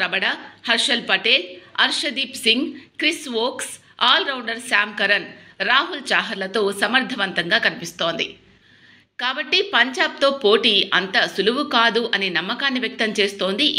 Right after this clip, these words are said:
ఈ జట్టు. ఇక రికార్డుల గురించి మాట్లాడుకున్నట్లయితే ఈ రెండు టీంల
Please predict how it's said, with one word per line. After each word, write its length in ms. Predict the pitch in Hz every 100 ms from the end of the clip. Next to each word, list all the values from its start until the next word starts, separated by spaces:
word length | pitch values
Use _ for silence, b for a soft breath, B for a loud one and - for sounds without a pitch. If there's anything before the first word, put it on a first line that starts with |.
| 220
ఈ 20 | -
జట్టు. 260 | 147 - 123 - _ _ _ _ _ _ _ _ _ _ _ _ _ _ - 285
ఇక 100 | 285 285 185
రికార్డుల 400 | 285 339 339 294
గురించి 220 | 254 220 233
మాట్లాడుకున్నట్లయితే 840 | 175 180 180 170 165 156 156 - 311 453 B B -
ఈ 60 | 277 247
రెండు 220 | 247 294 349 339
టీంల 240 | 254 254